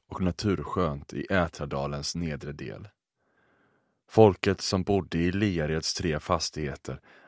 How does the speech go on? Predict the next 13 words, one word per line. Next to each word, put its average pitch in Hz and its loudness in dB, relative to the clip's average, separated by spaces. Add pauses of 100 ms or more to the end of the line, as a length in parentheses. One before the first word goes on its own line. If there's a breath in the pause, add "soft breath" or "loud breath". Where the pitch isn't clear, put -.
(100)
var 90 2
särskilt 98 2
stolta 85 0
över 82 0
utsikten 78 -4 (260 loud breath)
ner 85 2
emot 78 -2
sammanflödet 71 -2
mellan 76 -2
åarna 69 -4
Ätran 73 -6
och - -8
Högvaddsån. 76 0